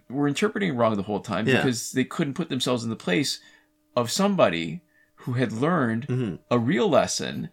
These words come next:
Speaker 2: Mm-hmm.
Speaker 1: that, hey, if you don't take it now, it will disappear.
Speaker 2: Yeah, it won't be there at all for you later.
Speaker 1: Right.
Speaker 2: Yeah. So if, if you give money to somebody who's
Speaker 1: Yeah.
Speaker 2: homeless
Speaker 1: Yeah.
Speaker 2: and they use it to buy drugs,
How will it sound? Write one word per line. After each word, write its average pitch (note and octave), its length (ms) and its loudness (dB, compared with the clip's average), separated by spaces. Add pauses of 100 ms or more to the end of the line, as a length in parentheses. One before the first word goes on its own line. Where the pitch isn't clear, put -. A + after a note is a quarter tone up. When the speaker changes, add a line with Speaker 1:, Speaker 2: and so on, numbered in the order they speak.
Speaker 2:
Mm-hmm. A2+ 340 -4
Speaker 1:
that, A#2 380 0
hey, G3+ 360 -2 (240)
if E3+ 160 2
you F3 220 -2
don't A3+ 240 -2
take D#3 260 0
it - 80 -4
now, D3+ 480 0
it C#3 180 -4
will G#3+ 160 -2
disappear. E3+ 560 2
Speaker 2:
Yeah, D3+ 240 6
it - 40 4
won't C3 120 4
be C#3+ 100 0
there A#2+ 220 4
at A2 60 -2
all G#2+ 140 0
for - 120 -6
you G2 120 -4
later. - 260 -6 (140)
Speaker 1:
Right. G3+ 120 2
Speaker 2:
Yeah. A#3 140 6 (160)
So D#3+ 180 4
if, D3+ 220 0
if - 240 -2 (300)
you C#3 220 2
give E3 180 4
money D3 320 2
to G#2+ 120 -2
somebody G2 400 -2
who's A#2 300 -4
Speaker 1:
Yeah. - 40 -8
Speaker 2:
homeless C3 480 -4 (160)
Speaker 1:
Yeah. - 120 -2
Speaker 2:
and A#2 120 2
they B2 40 6
use A#2+ 300 0
it C3+ 120 0
to A#2 120 -4
buy G#2+ 180 -2
drugs, C3 340 -4